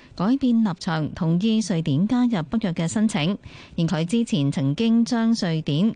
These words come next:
加入北約嘅問題同土耳其加入歐盟嘅問題掛鈎。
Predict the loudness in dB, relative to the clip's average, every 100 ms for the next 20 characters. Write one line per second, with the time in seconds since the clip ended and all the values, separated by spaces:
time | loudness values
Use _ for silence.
0 | -2 0 2 0 -2 -4 -4 -2 -2 0
1 | 0 0 0 -2 -2 -8 -18 -14 -2 0
2 | 2 0 0 0 2 0 0 0 -2 0
3 | 0 0 0 -2 -4 0 2 2 0 -2
4 | -2 -2 -4 -2 -2 0 0 -2